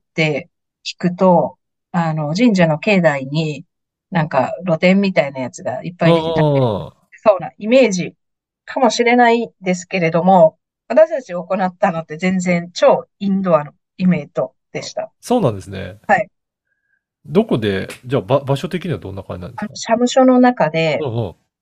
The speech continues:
Speaker 1: やったんですけど、
Speaker 2: へー。
Speaker 1: まず、あの、映画の上映会をやったんです。
Speaker 2: あ、そうなんですか。じゃあ、まず最初にその上映会っていうところに
Speaker 1: はい。そうです。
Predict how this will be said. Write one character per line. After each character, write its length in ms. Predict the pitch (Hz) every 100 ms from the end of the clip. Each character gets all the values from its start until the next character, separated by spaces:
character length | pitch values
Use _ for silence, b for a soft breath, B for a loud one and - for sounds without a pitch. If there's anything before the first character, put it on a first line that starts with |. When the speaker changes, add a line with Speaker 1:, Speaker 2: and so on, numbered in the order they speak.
| _
Speaker 1:
や 120 | 190 180
っ 40 |
た 140 | 196 170
ん 60 |
で 100 | 151
す 120 | -
け 140 | - 170
ど、 240 | 180 165
Speaker 2:
へ 60 | 104
ー。 40 |
Speaker 1:
ま 120 | 110 311
ず、 400 | 247 240 180 175 _ _ _ _ _ _
あ 220 | 160 156
の、 420 | 151 143 120 104 - _ _ _
映 260 | 285 311 262
画 140 | 165
の 120 | 151 151
上 240 | 180 190
映 160 | 185 180
会 300 | 180 175 170
を 240 | 165 - -
や 140 | 156
っ 40 | -
た 120 | 143
ん 20 |
で 60 | -
す。 120 | -
Speaker 2:
あ、 240 | 131 _ _
そ 320 | - 226 294
う 20 |
な 140 | 285 151
ん 20 |
で 80 | 120
す 80 |
か。 120 | - 101
じ 80 | 160
ゃ 20 |
あ、 40 |
ま 140 | 135 175
ず 80 | -
最 180 | 175
初 120 | 190 240
に 120 | 247
そ 160 | 196
の 240 | 165 156 117
上 240 | 131 139
映 100 | 131
会 160 | 127 120
っ 40 |
て 140 | - 104
い 40 |
う 20 |
と 80 | -
こ 80 | 104
ろ 80 | -
に 60 |
Speaker 1:
は 60 | -
い。 40 |
そ 140 | - 226
う 60 |
で 80 | 175
す。 160 | _